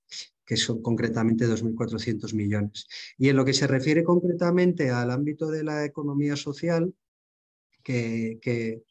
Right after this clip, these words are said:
que tal vez históricamente, pues, ha estado un poquito más alejado de los procesos, eh, de inversión,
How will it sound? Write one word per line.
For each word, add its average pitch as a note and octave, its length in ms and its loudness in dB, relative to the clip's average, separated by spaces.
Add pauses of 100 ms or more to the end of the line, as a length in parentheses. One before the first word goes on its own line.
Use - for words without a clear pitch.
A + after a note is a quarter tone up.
(380)
que C#3+ 120 -2
tal D3+ 160 4
vez E3 180 2
históricamente, E3 840 0
pues, C#3+ 260 -6
ha B2+ 80 -4
estado C#3+ 260 -2
un C#3+ 160 0
poquito C#3 400 -4
más C3 240 0
alejado C#3+ 640 2
de B2+ 120 2
los A#2+ 180 -4
procesos, B2+ 760 -2
eh, A#2+ 320 -4
de A#2+ 100 -4
inversión, D3+ 800 2